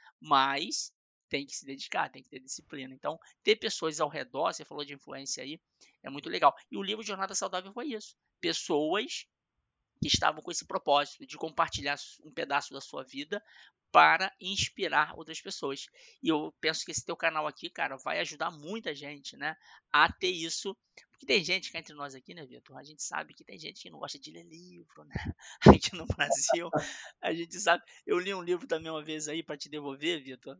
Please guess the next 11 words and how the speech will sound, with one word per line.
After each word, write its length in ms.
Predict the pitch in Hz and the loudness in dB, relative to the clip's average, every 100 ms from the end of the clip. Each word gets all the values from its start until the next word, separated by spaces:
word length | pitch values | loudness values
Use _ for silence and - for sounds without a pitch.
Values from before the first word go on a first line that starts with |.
| 110 - | _ 2
Cara, 240 | 143 151 | 2 2
que 80 | 151 | -2
eu 40 | |
fiquei, 360 | - 151 147 - _ - | -8 -8 -8 -10 _ -8
assim, 400 | 139 - 139 123 _ _ _ _ _ _ _ _ _ | -4 -4 -6 -12 _ _ _ _ _ _ _ _ _
surpreso. 580 | - 165 - 104 - - _ _ _ _ _ - _ - | -6 -6 -6 -14 -14 -20 _ _ _ _ _ -20 _ -10
Não 140 | 190 | -2
tem 100 | 262 | 2
os 120 | 254 | 6
artigos 340 | 226 - 170 - | 4 4 -4 -4
científicos? 800 | 143 131 196 143 - 113 - | -6 -2 -2 -2 -8 -20 -20